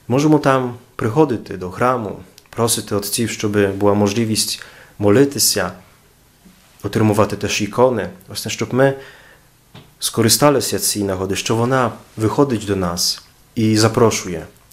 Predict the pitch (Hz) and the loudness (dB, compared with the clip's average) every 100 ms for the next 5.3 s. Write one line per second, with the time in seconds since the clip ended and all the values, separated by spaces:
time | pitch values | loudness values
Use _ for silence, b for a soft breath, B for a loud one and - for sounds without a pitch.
0 | _ - 117 120 113 107 87 78 - - | _ -8 -2 0 2 0 0 -2 -4 -6
1 | - _ _ _ _ - 104 98 87 107 | -14 _ _ _ _ 0 2 2 0 2
2 | 107 101 - 98 110 131 117 101 87 - | 2 2 -4 2 4 4 2 -2 -6 -12
3 | - 95 98 113 98 90 - - 101 - | -16 -4 2 2 0 -4 -4 -6 -10 -16
4 | b b b b - 104 107 117 110 104 | b b b b -4 -2 4 4 6 2
5 | - 104 | 0 -2